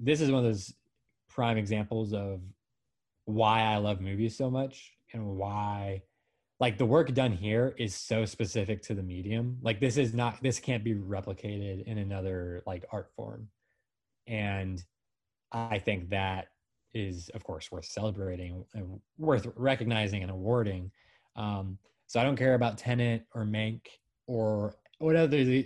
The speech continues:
what are these other movies <laughs> are out there that people have been praising. I'm talking about the sound. Uh, of course, Tenet has been talked about a lot. Um, I think that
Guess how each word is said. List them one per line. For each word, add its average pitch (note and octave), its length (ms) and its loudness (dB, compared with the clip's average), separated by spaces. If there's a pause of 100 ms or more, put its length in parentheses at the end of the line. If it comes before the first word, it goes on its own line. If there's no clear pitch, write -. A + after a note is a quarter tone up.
what C#3 140 2
are D3+ 60 6
these C#3 200 6
other C3 160 6
movies A#2 560 2
<laughs> - 60 -6
are C#3 280 6
out B2 220 2
there B2+ 180 4
that A#2 140 0
people A#2+ 260 0
have A2+ 100 0
been A2 140 -2
praising. A2+ 540 0 (500)
I'm G#2+ 160 -2
talking A2 240 2
about G#2 140 2
the G2 60 -4
sound. G#2+ 560 -4 (120)
Uh, A2+ 60 -2
of G#2 180 -4
course, G2+ 200 -4
Tenet G#2 240 -4
has G2+ 120 -6
been G2 180 -6
talked G2 220 -6
about G2 300 -6 (140)
a F#2 320 -8
lot. F#2+ 320 -8 (640)
Um, G2 380 0 (400)
I B2 200 4
think G#2+ 300 0
that G2 280 -2